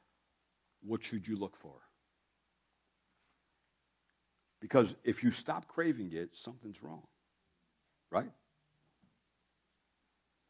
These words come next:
Something's wrong in your heart. Now, it could mean that if you stop craving it forever,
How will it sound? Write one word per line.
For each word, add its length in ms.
Something's 400
wrong 200
in 100
your 140
heart. 380
Now, 280
it 140
could 240
mean 400
that 120
if 160
you 140
stop 360
craving 460
it 160
forever, 580